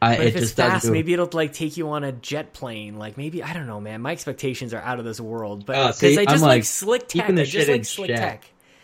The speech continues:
Speaker 1: I'm
Speaker 2: I don't
Speaker 1: keeping the
Speaker 2: even,
Speaker 1: shit
Speaker 2: like,
Speaker 1: in check.
Speaker 2: I come at it from a very strange angle because I don't count, like, lines of resolution or anything like that.
Speaker 1: Mm-hmm.
Speaker 2: But I definitely, like, if it can be, if it can be faster, if it can be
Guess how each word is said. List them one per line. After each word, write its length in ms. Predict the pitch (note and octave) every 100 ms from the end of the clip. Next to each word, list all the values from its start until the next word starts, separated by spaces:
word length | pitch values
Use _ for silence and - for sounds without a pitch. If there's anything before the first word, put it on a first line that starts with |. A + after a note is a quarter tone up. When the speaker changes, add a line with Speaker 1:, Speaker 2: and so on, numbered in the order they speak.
| -
Speaker 1:
I'm 140 | G#2 G2+ D3
Speaker 2:
I 100 | G3
don't 100 | C#4
Speaker 1:
keeping 0 |
the 60 | C#4+
Speaker 2:
even, 140 | C4
Speaker 1:
shit 60 | A3
Speaker 2:
like, 80 | F#3+
Speaker 1:
in 100 | A2+
check. 440 | - A2 F#2 - - - _ _ - -
Speaker 2:
I 220 | A3+ E4+
come 200 | F4+ B3+
at 140 | A3 F#3+
it 100 | F3
from 160 | D#3+ C3+
a 60 |
very 320 | B2 C#3+ D3+
strange 400 | C#3 - C3+ C3
angle 280 | A#2 A2+ G#2
because 220 | G2+ A#2+
I 120 | B2+ F3+
don't 260 | A3 G3+
count, 360 | - F3 D#3+ - _ _ _ _ - -
like, 180 | C3+ A#2
lines 460 | A#2+ A#2 C3 C3+ C3
of 120 | A#2+
resolution 540 | B2 A2+ A#2 A2 A#2+
or 80 | G#2+
anything 320 | A#2 A2+ A#2
like 180 | A2 G#2+
that. 200 | A#2+ B2
Speaker 1:
Mm-hmm. 60 | A#2+
Speaker 2:
But 120 | A#2+
I 80 | E3
definitely, 760 | - G#3 C4+ E4 E4 D#4+ C4 - - -
like, 140 | D#3+
if 220 | E3 E3
it 120 | B3+
can 120 | C4 A#3+
be, 320 | G#3+ F#3+ - _ _ -
if 140 | D#3+
it 60 | F3+
can 80 | G#3
be 100 | G3+
faster, 320 | F3+ D#3 D3+
if 80 | D#3+
it 80 |
can 140 | G#3 C#4+
be 240 | A#3+ G#3